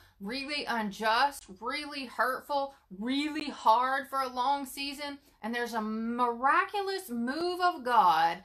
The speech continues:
through this word to make it more than right. Grab it by faith and say, "Okay, I'm ready to see the fullness of this. I'm ready to see this unfold. I'm ready to see what you're going to do, God,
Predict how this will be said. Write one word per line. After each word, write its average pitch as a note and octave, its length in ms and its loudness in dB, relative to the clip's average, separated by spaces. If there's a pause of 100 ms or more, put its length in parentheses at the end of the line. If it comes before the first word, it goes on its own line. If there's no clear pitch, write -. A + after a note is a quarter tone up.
(300)
through D4 320 -4
this E4 240 -8
word G#3+ 300 -6
to A#3 100 -10
make G#3+ 300 -2
it - 120 -8
more A#3 200 -4
than A#3 120 -8
right. F#3 360 -4
Grab G#3 480 4
it D#4+ 160 -2
by A3 300 4
faith G3+ 300 -4
and G3 140 -6
say, G3 200 -4
"Okay, G#3+ 180 -8
I'm G#3 260 -4
ready B3+ 260 -4
to G#3+ 140 -12
see A#3+ 440 -8 (260)
the G3+ 120 -2 (140)
fullness A#3 720 -2
of E3+ 260 -4
this. - 460 -4 (260)
I'm G#3 180 2
ready B3 260 2
to C4 120 -10
see B3+ 280 -6
this G#3+ 200 -6
unfold. G3+ 580 -2 (200)
I'm F#3+ 180 -2
ready C4+ 340 0
to D#4 120 -8
see C4 300 -6
what F#3+ 280 -4
you're C#4 300 -6
going C#4 360 -2
to A#3 100 -2
do, A3+ 320 -6
God, D#3+ 440 2